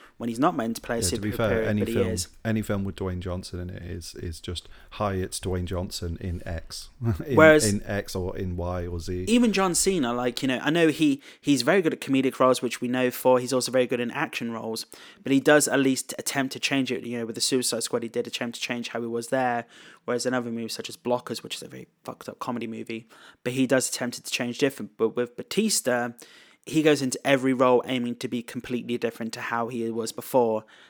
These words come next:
Speaker 1: And I know a lot of people are advocating, especially myself included, that he should be playing Kratos in the God of War T V show, 'cause I think he's the perfect age for it.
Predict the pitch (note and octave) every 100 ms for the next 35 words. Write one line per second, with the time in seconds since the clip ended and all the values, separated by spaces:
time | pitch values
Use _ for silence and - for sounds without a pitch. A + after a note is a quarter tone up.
0 | _ - C3+ C3+ C3+ C3+ C3 D3+ - C3+
1 | C3 B2 B2+ B2 B2+ A#2+ B2 A2 - _
2 | - - A2 A2 A2+ A#2 A2 A2+ - C3
3 | A2 - - - - A#2+ - A#2+ - A#2
4 | A2+ A#2 A2 - A2+ - G#2+ - A2+ A2+
5 | A2+ A2+ A2 G#2+ - A2+ A2 G#2 A2+ G#2+
6 | G#2+ _ _ _ _ - B2 C3 C3 A#2+
7 | A#2 - - D3 C#3+ C3+ B2 A2+ A2+ -
8 | A2+ A2+ A#2+